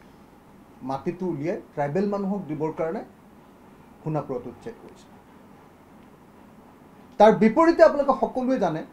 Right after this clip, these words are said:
যে এইফালে ৰাভাৰ ছাত্ৰ সন্থাই কৈ আছে যে বকো পৰ্যন্ত এই গোটেই মাটিবিলাক জি এম ডিএত সোমোৱাব নালাগে, এইবিলাক আমাৰ ট্ৰাইবেলৰ মাটি, ট্ৰাইবেলৰ হৈ থাকিব লাগিব। এইফালে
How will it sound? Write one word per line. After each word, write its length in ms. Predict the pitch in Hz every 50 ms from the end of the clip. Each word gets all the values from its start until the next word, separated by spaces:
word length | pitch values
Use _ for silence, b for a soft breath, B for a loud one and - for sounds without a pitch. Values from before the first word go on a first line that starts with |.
| - - - - - - - - - - - - - - - - - - - 156
যে 60 | 202 226
এইফালে 240 | 214 220 233 233 233 214 175
ৰাভাৰ 240 | 151 147 160 190 214 214
ছাত্ৰ 220 | 214 - - - 226 202 214
সন্থাই 260 | 220 196 190 214 202 202
কৈ 120 | 202 175 180
আছে 240 | 175 175 - 269 - - - - - - - - - - - - - - - - - - - - - - - - - - -
যে 80 | 180 165 -
বকো 280 | - 165 165 - - 269 - 254
পৰ্যন্ত 420 | 240 202 185 180 226 220 214 196 220 220 - - 180
এই 60 | 160
গোটেই 320 | 139 143 139 - 196 190 190 170
মাটিবিলাক 420 | 143 - 175 160 175 185 220 269 - - - - - - - - - 120
জি 100 | 117 135 160
এম 100 | 165 156 135
ডিএত 140 | 147 147 147 -
সোমোৱাব 260 | 131 113 113 110 117 113 -
নালাগে, 220 | 120 - - - - - - - - - - - - - - - - -
এইবিলাক 260 | 147 147 156 170 160 170 151
আমাৰ 120 | 147 143 - -
ট্ৰাইবেলৰ 360 | 147 143 139 165 180 202 202 202
মাটি, 140 | 202 202 262 254 -
ট্ৰাইবেলৰ 320 | 147 139 139 135 131 120 -
হৈ 80 | 127 - -
থাকিব 180 | 110 - - -
লাগিব। 1200 | - - - - - - - - - - - - - - - - - - - - - - - 202
এইফালে 240 | 220 226 277 269